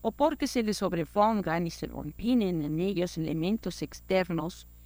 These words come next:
que se transfiguren en algo no reconocible en la naturaleza. Es la expresión más existencial del hombre en su relación con lo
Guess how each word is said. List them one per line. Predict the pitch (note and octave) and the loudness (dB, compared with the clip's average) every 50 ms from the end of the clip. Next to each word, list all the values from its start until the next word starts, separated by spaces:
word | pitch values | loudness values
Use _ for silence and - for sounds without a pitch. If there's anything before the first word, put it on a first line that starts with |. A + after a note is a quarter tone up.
| - - - - - - | -20 -20 -20 -20 -8 -4
que | B3+ | -4
se | B3 - B3 - | 0 0 0 0
transfiguren | - B3+ C4+ F4 F4 - - A#3+ G#3 G3+ F#3 G#3+ A#3 G#3+ A3 G#3 G3+ G3 | 2 2 2 2 2 0 -2 -2 -2 -2 -2 -2 -2 0 0 0 0 0
en | F#3 F#3 F#3 | 0 2 2
algo | F#3+ G#3 A3 A3 F#3 G3+ G3 | 2 2 2 2 0 0 -2
no | G3 G3+ G#3 A#3 D4 D#4 | 0 0 0 0 0 0
reconocible | B3+ B3 - - E3+ E3 D#3+ D#3+ - - - G#3 A3 G#3 G3 G3+ G3+ G3 | -2 -4 -2 -2 -2 -2 -2 -4 -4 -4 -2 0 0 0 0 0 0 0
en | F#3+ F3+ | 0 0
la | D#3+ D#3 | 0 -2
naturaleza. | D#3 D3 - - - - A#2+ - F3 F3 - - - - - - - - - - - - - - - - - - - - - - - - | -2 -4 -6 -6 -6 -6 -4 -4 -4 -6 -8 -10 -14 -16 -18 -18 -20 -20 -20 -20 -20 -20 -20 -20 -20 -20 -20 -20 -20 -20 -20 -20 -8 0
Es | - A3+ C4 C#4 B3+ | 2 2 2 4 2
la | C4+ B3 | 0 0
expresión | A#3 - - - - G3 F#3 - - A3 G#3+ G#3+ A3 A#3+ A#3 | 0 -2 -8 -6 -4 -4 -4 -4 -4 -2 0 2 2 2 2
más | G#3 G3 G3+ A3+ - - | 2 2 2 0 0 -4
existencial | A#3 - - - - - - - F3 E3+ E3+ - - F#3+ F#3 F#3+ G3+ F3 | -6 -6 -6 -12 -16 -12 -8 -6 -6 -6 -6 -2 0 0 2 2 0 0
del | E3+ E3 E3 E3 | 0 0 0 0
hombre | F3 F3+ F3+ F3+ F3+ F3+ F3+ F3 | 0 0 0 0 0 0 0 -2
en | E3+ F3 E3+ | 0 -2 -4
su | - - D#3+ C#3 | -4 -4 -4 0
relación | D3+ C#3+ C#3 C#3 C3+ - - E3 E3 E3+ F3 | 0 2 2 0 -2 -2 -2 0 2 0 0
con | D#3+ - F3 D#3+ | 0 0 0 0
lo | D#3 D3 | 0 -2